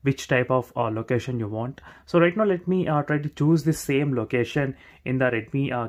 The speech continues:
K twenty Pro device. So we can compare the animation, how does it look in terms of unlocking. So right now you can see it's always on display is also as this kind of good looking wallpaper.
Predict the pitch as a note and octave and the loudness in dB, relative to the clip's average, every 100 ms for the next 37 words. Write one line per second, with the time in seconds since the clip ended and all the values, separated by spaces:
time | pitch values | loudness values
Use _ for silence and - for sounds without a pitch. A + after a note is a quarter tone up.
0 | - B2 A#2+ C3 B2 B2+ A#2+ A2 G#2+ C3 | -4 -2 0 0 -2 -2 -2 -2 -4 -6
1 | - - - - C#3 C3+ C#3 D3 D3+ F#3+ | -10 -20 -20 -4 -2 -2 -2 -2 2 2
2 | F3 C#3+ B2 C3 C3 - D3 A#2 A#2 B2 | 4 4 4 0 -2 0 -2 0 0 0
3 | A#2+ A#2 A#2+ B2 - A#2+ B2 A2+ B2 - | 0 0 0 0 0 -2 -2 0 -2 -2
4 | A2 A2 A2+ - F#3 - - - - - | -2 0 -2 -4 -8 -12 -20 -20 -20 -20
5 | - - - - - D3+ D3+ F#3 D#3 D3+ | -20 -20 -20 -12 0 2 4 2 4 2
6 | E3 D#3+ - C3 C3 D3 D#3+ D3+ A#2+ - | 2 -2 0 0 2 2 2 2 0 0
7 | D#3 D3 C3 B2 A#2+ D3 B2 B2 A#2 A2 | 2 4 4 2 0 0 2 2 -2 -4
8 | B2+ B2 - A#2+ B2+ B2+ B2+ A#2 G#2+ G#2 | -2 -2 -2 -2 0 -2 -2 -4 -4 -4
9 | A2+ B2 B2+ | -4 -4 -4